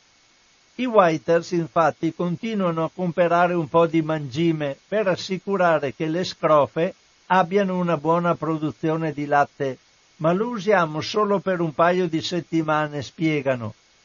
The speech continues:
Da quando i maialini sono svezzati,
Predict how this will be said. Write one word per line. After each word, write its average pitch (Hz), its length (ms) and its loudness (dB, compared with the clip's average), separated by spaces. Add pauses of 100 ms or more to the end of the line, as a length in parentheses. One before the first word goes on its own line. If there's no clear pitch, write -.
Da 160 200 -2
quando 208 340 0
i 175 100 0
maialini 170 800 0
sono 170 400 -6
svezzati, 147 880 -2